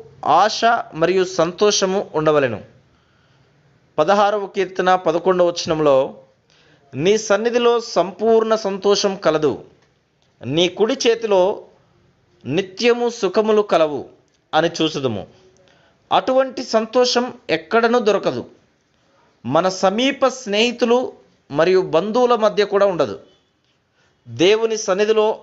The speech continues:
ఆనందించు రహస్యమును నీవు ఎరిగితివా? ఆయన సన్నిధి యొక్క సూర్యకాంతి నీపై ప్రకాశించుట నీవు అనుభవించుచున్నావా?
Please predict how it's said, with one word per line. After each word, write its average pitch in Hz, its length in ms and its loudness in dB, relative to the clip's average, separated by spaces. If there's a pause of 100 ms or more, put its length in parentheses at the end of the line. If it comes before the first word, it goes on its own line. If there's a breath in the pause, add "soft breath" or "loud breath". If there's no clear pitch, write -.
(100)
ఆనందించు 220 720 0
రహస్యమును 208 540 0
నీవు 196 180 2
ఎరిగితివా? 180 580 2 (1800)
ఆయన 190 240 2
సన్నిధి 214 400 0
యొక్క 240 280 0
సూర్యకాంతి 233 920 0
నీపై 202 360 2
ప్రకాశించుట 214 840 -2 (320)
నీవు 170 260 2
అనుభవించుచున్నావా? 175 1160 2